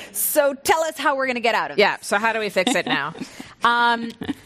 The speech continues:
Speaker 2: so here's the deal. Uh, um, I believe, I believe that, that there is hope. Um,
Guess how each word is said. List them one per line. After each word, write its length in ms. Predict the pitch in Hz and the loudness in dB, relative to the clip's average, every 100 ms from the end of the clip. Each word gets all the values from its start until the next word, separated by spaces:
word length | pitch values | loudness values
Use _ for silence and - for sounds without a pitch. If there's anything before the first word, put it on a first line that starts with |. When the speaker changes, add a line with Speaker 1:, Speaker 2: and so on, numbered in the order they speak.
| - | -10
Speaker 2:
so 360 | - 311 277 269 | 2 4 4 2
here's 280 | 262 294 - | 0 0 0
the 80 | 214 | 0
deal. 340 | 180 87 - - | 0 -2 -8 -2
Uh, 420 | 180 175 175 170 - _ _ _ _ _ - | 0 2 2 0 -2 _ _ _ _ _ -4
um, 540 | - 180 170 165 165 - _ - | 0 2 2 -2 -6 -10 _ -2
I 200 | 190 214 | 2 2
believe, 800 | 226 208 196 180 180 175 - - - _ _ _ _ _ | 0 -2 0 2 2 0 -6 -14 -18 _ _ _ _ _
I 180 | 190 208 | 2 2
believe 360 | 208 196 190 - | 0 -2 0 0
that, 240 | 147 - | 0 0
that 220 | 165 - | -2 0
there 240 | 170 165 160 | 0 2 2
is 180 | 147 - | 0 -2
hope. 300 | - - - _ _ - - | -6 -6 -18 _ _ -12 -2
Um, 400 | 156 147 147 | -2 -2 -4